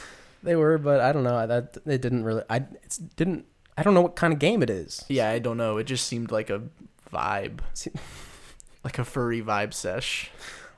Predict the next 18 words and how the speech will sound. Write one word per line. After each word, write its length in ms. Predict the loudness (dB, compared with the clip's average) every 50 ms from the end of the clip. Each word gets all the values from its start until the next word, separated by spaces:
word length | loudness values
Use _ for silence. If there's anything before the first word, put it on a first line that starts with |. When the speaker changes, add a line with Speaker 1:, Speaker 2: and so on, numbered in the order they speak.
| -6
Speaker 1:
I 120 | 2 4 4
don't 120 | 4 4
know. 120 | 2 0 0
It, 320 | 2 2 2 2 2 4
it, 180 | 2 2 2 0 -4
it, 180 | -4 -4 -4 2
it 180 | 2 2 2 4 4
looked 200 | 2 2 4 4
like 180 | 2 4 4
it 40 | 0
would 120 | -4 -2
be, 80 | -2 -2
like, 140 | -2 0 -2
a 60 | -2
visual 420 | -2 0 0 0 2 0 0 0
novel, 520 | 0 0 0 0 0 0 -2 -4 -4 -6 -8 -12 -20 -20 -20 -20 -18 -10
you 140 | -6 -4
know? 340 | -4 -2 -2 -4 -4 -6 -8